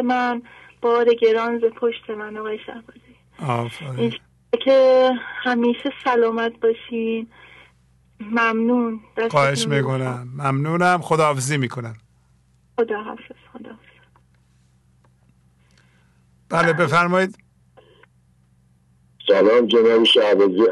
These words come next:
Speaker 3: عزیز.
Speaker 2: سلام علیکم.
Speaker 3: قربونت برم.
Speaker 2: خواهش
Speaker 3: کوچیک شمایی. خسته نباشی عزیزم.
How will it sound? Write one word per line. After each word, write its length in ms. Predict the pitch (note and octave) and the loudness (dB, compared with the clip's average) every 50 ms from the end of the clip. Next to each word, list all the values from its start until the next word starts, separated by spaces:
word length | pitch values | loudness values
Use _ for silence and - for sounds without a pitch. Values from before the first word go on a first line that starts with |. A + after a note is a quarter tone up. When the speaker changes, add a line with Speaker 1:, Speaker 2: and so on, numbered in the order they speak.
| - | 2
Speaker 3:
عزیز. 480 | G2+ G2 F#2+ E2 D#2 G2+ A2+ A2 G2 D#2+ - - - | 0 -2 -2 0 2 2 4 4 2 0 -2 -8 -14
Speaker 2:
سلام 380 | - - D3 D3+ D#3+ E3 E3+ | -8 -2 0 2 2 2 2
علیکم. 400 | E3 D#3+ D#3+ D#3 C#3+ B2+ C3+ A#2 G#2 G2 F#2 - - | 2 2 0 0 0 -2 -4 -6 -6 -10 -10 -2 2
Speaker 3:
قربونت 540 | G2 A#2+ B2+ C3 B2+ C3+ C3 B2+ A#2+ - - | 4 4 4 4 4 4 4 4 2 2 2
برم. 280 | A2+ G#2 G2 F#2 D2+ - - _ _ _ | 2 4 4 2 0 -2 -8 _ _ _
Speaker 2:
خواهش 420 | - - D3+ C3 - - - - | -16 -8 -2 0 0 0 0 -2
Speaker 3:
کوچیک 200 | F2 E2 C3 C3 | -2 0 2 2
شمایی. 540 | - - C3+ B2+ A#2 A#2 A2 G2+ F#2+ F2 E2 | 4 4 4 4 4 4 4 4 2 0 -2
خسته 460 | - - - A2 G#2 - - B2 B2+ | -2 -2 0 0 0 0 2 2 2
نباشی 480 | A#2+ A#2+ A#2+ A#2+ A#2+ B2+ A#2+ - - B2 | 4 4 2 4 2 2 0 2 2 2
عزیزم. 720 | A#2 A2+ A#2 A2 A2+ B2+ B2+ A2 A#2 B2+ A2+ G#2+ F#2+ F2 | 4 4 2 0 0 -4 -2 2 2 2 2 2 -2 -6